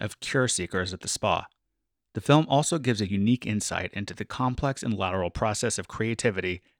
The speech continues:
as perceived by a great cinematic creative talent. Again, that was an entry in the Ultimate Encyclopedia of the Movies. Eight and a half was more or less Fellini's feature film follow-up to nineteen sixties La Dolce Vita, with a segment for an anthology film in between.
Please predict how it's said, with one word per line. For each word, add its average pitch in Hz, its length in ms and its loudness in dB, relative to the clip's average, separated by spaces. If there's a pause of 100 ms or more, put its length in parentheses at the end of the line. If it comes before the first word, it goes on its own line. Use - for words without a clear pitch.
as - 80 -6
perceived 123 580 -2
by 95 120 -6
a 95 80 -4
great 107 260 -2
cinematic 101 480 -2
creative 90 380 -6
talent. 85 420 -4 (880)
Again, 151 540 4 (140)
that 110 200 2
was 117 140 2
an 104 140 0
entry 131 380 4
in 104 120 2
the 101 220 -4
Ultimate 143 400 4
Encyclopedia 98 760 -2
of 92 120 -8
the 92 40 -8
Movies. 87 460 -6 (720)
Eight 135 160 -2
and 135 60 0
a 110 40 2
half 139 280 4
was 135 120 2
more 127 200 8
or 135 40 6
less 127 200 4
Fellini's 113 440 0
feature 127 420 0
film 107 300 0
follow-up 101 420 2
to 104 100 -4
nineteen 104 340 0
sixties 92 420 -8
La 98 120 -2
Dolce 95 320 -2
Vita, 98 400 -2 (360)
with - 120 -10
a - 40 -2
segment 127 460 4
for 117 120 -2
an 101 80 0
anthology 101 500 2
film 92 240 -4
in 92 80 -6
between. 92 420 -8